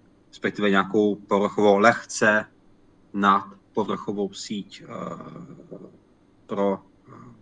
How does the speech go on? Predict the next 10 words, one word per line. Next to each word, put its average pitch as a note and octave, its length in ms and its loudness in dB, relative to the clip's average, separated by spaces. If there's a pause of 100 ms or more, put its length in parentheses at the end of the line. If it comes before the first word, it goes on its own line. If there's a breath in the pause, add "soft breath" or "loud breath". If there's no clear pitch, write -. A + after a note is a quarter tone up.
(140)
určení G#2 500 -4
polohy G2+ 800 2 (880)
v G#2+ 40 -12
rámci, G2+ 520 -2
ale A#2+ 400 2 (160)
zatím A2+ 360 -2
velice G#2 320 0
lokální G#2 920 0
oblasti G2 540 -6
Měsíce. F#2+ 520 -10